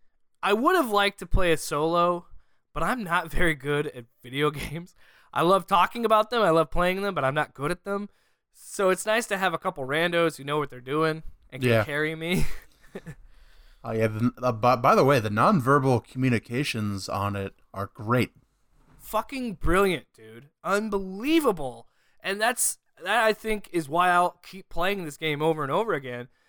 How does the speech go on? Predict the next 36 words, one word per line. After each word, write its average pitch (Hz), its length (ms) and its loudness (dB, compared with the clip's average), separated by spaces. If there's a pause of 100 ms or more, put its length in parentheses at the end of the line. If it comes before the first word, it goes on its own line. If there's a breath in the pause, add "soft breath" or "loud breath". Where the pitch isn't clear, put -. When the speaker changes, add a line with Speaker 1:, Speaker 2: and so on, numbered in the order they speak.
(280)
Speaker 1:
is 185 220 2
you're 185 100 4
right. 190 300 2 (180)
It's 185 180 -4
so 254 560 0
easy 233 300 -4
to 190 80 -4
communicate 180 540 -2
with 160 80 0
your - 100 -6
team. 202 260 -8
You 190 100 -6
don't 175 260 -6
need 170 100 2
a 143 60 0
mic. 139 260 -2 (160)
'Cause 165 140 -12
I, 196 240 0 (800)
I 175 80 2
don't 247 160 2
like 202 180 2
talking 151 340 0
to 135 40 -6
people 135 260 0
I 123 120 2
don't 123 180 -4
know. 123 300 -6 (200)
Speaker 2:
Yeah, 135 140 2
you 131 120 6
don't 196 100 8
Speaker 1:
Like 165 60 4
Speaker 2:
know 139 160 8
if 113 60 0
he's 117 200 2
twelve 123 440 4
or 107 280 4